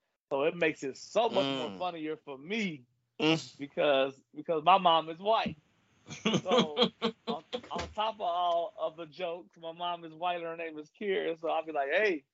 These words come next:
Speaker 1: watch out now, Karen. Don't get going."
Speaker 2: <laughs>
Speaker 1: So, so just, just, just the whole, how it's, has grown into what it is, and it's really just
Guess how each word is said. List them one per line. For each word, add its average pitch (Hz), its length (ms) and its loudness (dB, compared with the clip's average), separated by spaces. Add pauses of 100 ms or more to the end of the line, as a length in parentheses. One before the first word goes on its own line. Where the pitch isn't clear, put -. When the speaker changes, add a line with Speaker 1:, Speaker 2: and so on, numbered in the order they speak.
(140)
Speaker 1:
watch 151 200 -2
out - 160 2
now, 190 200 8
Karen. 196 480 -2
Don't 190 200 8
get - 180 12
going." 240 480 10
Speaker 2:
<laughs> 165 120 4 (480)
Speaker 1:
So, 156 340 -2 (120)
so 151 420 -4 (220)
just, 190 220 -10
just, 196 280 -6
just 214 240 -2
the 190 120 -2
whole, 180 680 -2
how 165 300 -4
it's, 156 340 -10
has 151 200 -8 (140)
grown 156 240 2
into 151 200 -6
what 147 180 0
it 139 120 -2
is, 147 320 -4 (140)
and 127 220 -2 (840)
it's 139 220 0
really 160 460 8
just 139 500 2